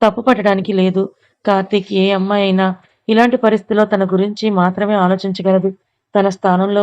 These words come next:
ఉన్-, ఎవరున్నా సరే తనని తాను తక్కువ చేసుకొని చనిపోవాలని అనుకుంటుంది. కానీ అను చాలా ధైర్యంగా అందరి గురించి ఆలోచించి అన్నీ చేసి తర్వాత తన గురించి ఆలోచించాలనుకుంది అంటే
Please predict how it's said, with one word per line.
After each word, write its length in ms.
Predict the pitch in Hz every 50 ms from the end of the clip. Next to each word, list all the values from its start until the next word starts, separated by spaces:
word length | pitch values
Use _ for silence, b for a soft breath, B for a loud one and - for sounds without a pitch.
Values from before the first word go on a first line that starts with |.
| 202
ఉన్-, 200 | 190 190 185 185 -
ఎవరున్నా 400 | - 196 196 208 202 196 202 202
సరే 240 | 190 196 190 185 190 190 - _ _ _ _ _ -
తనని 220 | 214 208 208 202
తాను 200 | 190 214 202 190
తక్కువ 300 | 190 190 185 - 226 226 - 226
చేసుకొని 300 | 208 196 - - 208 196
చనిపోవాలని 640 | 190 196 185 190 190 214 208 202 202 202 202 202
అనుకుంటుంది. 520 | 196 180 185 185 208 202 190 202 190 185 190
కానీ 340 | 190 190 180 180 175 180 185 185 - _ _ _ _ _ _ -
అను 320 | 208 202 190 196 214 214 196 -
చాలా 160 | 202 190 196
ధైర్యంగా 520 | 190 190 190 185 185 190 208 196 190 196 190 185 - _ _ _ _ _ -
అందరి 280 | 196 190 190 220 220 226
గురించి 380 | 190 208 208 196 190 190 214 214 202
ఆలోచించి 580 | 190 180 180 196 208 196 - 208 196 185 190 208
అన్నీ 240 | 202 185 180 190 214 208
చేసి 480 | 196 196 185 180 - 208 202 190 190 - _ _ _ _ _ _ -
తర్వాత 320 | 226 226 240 240 269 262 254
తన 180 | 247 233 202 196
గురించి 320 | 185 196 202 208 196 214 202
ఆలోచించాలనుకుంది 920 | 185 185 196 190 - 208 190 185 202 190 185 185 185 - 202 190 196 196 190
అంటే 280 | 185 180 180 190 202